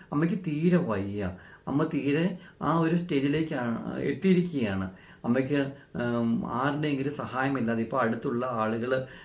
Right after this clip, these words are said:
ആ, തൊട്ടപ്പുറത്തൊക്കെ താമസിക്കുന്ന ആളുകളാണ് വല്ലതും എന്തെങ്കിലുമൊക്കെ ഉണ്ടാക്കി കൊടുക്കുകയോ ചായ ഉണ്ടാക്കി കൊടുക്കുകയോ അമ്മയ്ക്ക് മരുന്ന് കൊടുക്കുകയോ ഇച്ചിരി കഞ്ഞി കൊടുക്കുകയോ ഒക്കെ ചെയ്യുന്നത്.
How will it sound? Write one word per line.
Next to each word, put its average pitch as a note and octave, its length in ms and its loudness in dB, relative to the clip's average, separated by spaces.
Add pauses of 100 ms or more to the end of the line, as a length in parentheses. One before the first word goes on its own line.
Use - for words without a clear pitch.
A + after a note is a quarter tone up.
(180)
ആ, A2+ 100 0
തൊട്ടപ്പുറത്തൊക്കെ C3 680 -4
താമസിക്കുന്ന B2+ 560 -4
ആളുകളാണ് A#2+ 680 -2 (320)
വല്ലതും B2 320 2
എന്തെങ്കിലുമൊക്കെ A#2+ 480 0
ഉണ്ടാക്കി A2+ 280 -2
കൊടുക്കുകയോ B2 320 -4
ചായ A2 300 -2
ഉണ്ടാക്കി A2+ 260 -2
കൊടുക്കുകയോ A2 420 -2 (320)
അമ്മയ്ക്ക് A#2 220 0
മരുന്ന് A#2 360 2
കൊടുക്കുകയോ A#2 400 0
ഇച്ചിരി C3 180 -6
കഞ്ഞി A2+ 280 0
കൊടുക്കുകയോ A2+ 420 -2
ഒക്കെ G#2+ 140 -2
ചെയ്യുന്നത്. G#2 460 -6